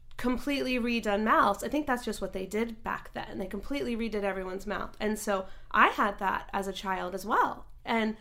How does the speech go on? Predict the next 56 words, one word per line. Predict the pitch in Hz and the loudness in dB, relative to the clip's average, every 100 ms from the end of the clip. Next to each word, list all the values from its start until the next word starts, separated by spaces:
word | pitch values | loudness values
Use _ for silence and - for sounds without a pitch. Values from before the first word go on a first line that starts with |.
| - - | -12 -20
so | - 269 240 | 0 4 4
when | 226 226 | 6 4
I | 214 | 4
started | 320 262 226 | 4 2 2
waking | 226 226 208 | 2 2 2
up | 220 | 2
to | 302 | 0
this | 220 208 208 | 0 0 0
and | 208 | 0
going, | 202 196 | 0 0
"My | - 247 | 2 4
mom | 294 277 247 - - 214 | 4 4 2 -4 -12 -2
had | 208 190 - | -2 -2 -4
multiple | 220 240 269 240 | 0 0 0 -4
sclerosis | 233 214 208 208 202 - | -4 -2 -2 -4 -6 -2
and | 240 294 | 0 0
cancer. | 233 214 - - - - | -2 -2 -4 -6 -6 -4
If | 240 | 0
there's | 302 330 - | 2 0 2
anything | 240 302 294 269 269 254 - | 2 2 0 0 0 -2 -4
to | 254 269 | -2 0
this, | 320 330 - | 0 2 2
I'm | 277 | 4
getting | 285 214 | 4 2
rid | 196 214 262 | 2 4 4
of | 214 | 4
these, | 240 226 190 220 | 2 0 -2 -2
'cause | 233 220 | -2 0
if | 220 | -2
it's | 208 - - - - | -4 -8 -12 -20 -4
hereditary, | 202 202 381 339 226 208 190 202 - - | 2 4 4 2 2 4 4 2 -4 -4
I'm | 196 196 | -2 -2
in | 190 | -4
trouble. | 190 185 180 208 - - | -2 -2 -2 -4 -6 -4
If | 233 220 | -2 2
it's | 208 202 - - - | 0 0 -6 -12 -4
because | 233 233 214 208 | 0 2 2 2
of | 208 196 - | -2 -4 -6
what's | 208 214 214 | 0 0 2
in | 208 | 2
my | 196 | 6
mouth, | 214 311 392 - | 8 10 8 4
I'm | 202 202 | 2 4
in | 190 | 2
trouble." | - 185 190 202 | 0 0 0 0
And | 262 | 0
this | 277 | -2
is | 214 | -4
before | 202 - 190 | -4 -2 0
I | 185 - | 0 0
ever | 214 226 190 180 | 2 4 2 -4
discovered | 190 - 190 180 180 | -6 -6 -6 -6 -6
the | 180 | -6
emotional | 180 98 202 208 - | -2 0 0 -2 -10
connection. | - - - - - - | -10 -12 -12 -12 -12 -8
So | 104 104 | -4 -4